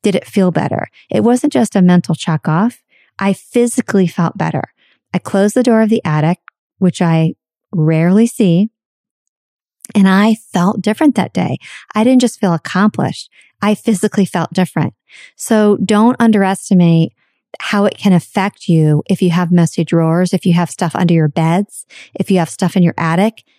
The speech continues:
stuff in your basement. We have a big area in our basement that we have not gone through. And, um, I, I can't wait to do it as I'm dreading to do it,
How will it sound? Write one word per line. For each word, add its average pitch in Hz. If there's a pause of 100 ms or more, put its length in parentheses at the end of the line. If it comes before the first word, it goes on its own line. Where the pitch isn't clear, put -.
(140)
stuff -
in 180
your 160
basement. 165
We 196
have 175
a 151
big 185
area 180
in 165
our 160
basement 165
that -
we 170
have 165
not 170
gone 156
through. 165 (540)
And, 180 (200)
um, 165 (100)
I, -
I 202
can't 202
wait 175
to -
do 202
it 202 (380)
as 170
I'm 175
dreading 160
to 226
do 220
it, 240